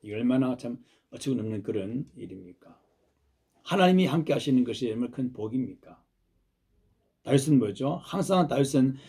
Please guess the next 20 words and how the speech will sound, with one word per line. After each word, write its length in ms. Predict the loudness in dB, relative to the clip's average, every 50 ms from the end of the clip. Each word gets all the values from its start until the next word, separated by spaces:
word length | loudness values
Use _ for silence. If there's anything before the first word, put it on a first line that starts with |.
| -20 _ -12
그 80 | -10
사울이 300 | -4 2 4 6 6 6
가기 120 | 6 6 6
전에 100 | 6 8
문제를 280 | 6 6 6 4 2
이렇게 100 | 2 2
물어봤습니다. 960 | 4 6 8 8 6 6 2 -2 -4 -6 -8 -8 -8 -14 -16 -18 -20 -20 -20 _ _
"주님, 280 | _ 2 4 4 4 4
이, 180 | 2 0 0 0
이 240 | -2 -4 -4 -2 -2
전쟁을 460 | 2 4 6 6 6 6 4 2 0
해야 160 | 2 2 2
됩니까? 380 | 4 4 4 4 4 2 0 -2
말라 320 | -2 -4 -4 -2 -4 -4
되-, 80 | -6 -8
말아야 360 | -12 -12 -10 -8 -8 -8 -8
됩니까?" 540 | -10 -14 -20 -20 -20 -20 _ -20 -20 -20 _ _ _ _ _ _ _ _ _ _ _ _ _ _ _
주님께 320 | -8 -4 -2 0 0 -2 -2
다 200 | -2 -4 -2 0
물어봤습니다. 920 | 0 2 2 0 0 -2 -6 -14 -14 -16 -18 -18 -20 -20 _ _ _ _